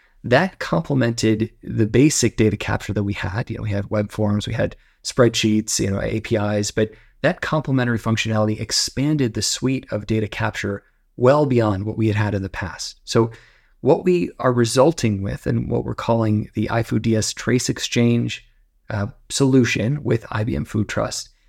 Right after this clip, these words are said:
is a solution that has expansive data capture capabilities, an incredibly strong backend backed by blockchain in a scalable way that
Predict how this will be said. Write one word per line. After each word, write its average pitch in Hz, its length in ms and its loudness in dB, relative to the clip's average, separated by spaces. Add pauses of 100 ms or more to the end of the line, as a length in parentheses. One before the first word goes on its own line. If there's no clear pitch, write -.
(220)
is 131 260 2
a 127 120 -2
solution 123 460 2
that 113 120 0
has 104 420 -6 (140)
expansive 139 840 0
data 120 220 4
capture - 360 -4
capabilities, - 840 -8 (420)
an 117 140 2
incredibly 147 560 2
strong 117 360 0
backend 101 600 -2
backed 143 320 -2
by 131 120 0
blockchain 110 720 -2
in 139 180 2
a - 80 -4
scalable 120 640 2
way 107 340 -2
that 117 240 -2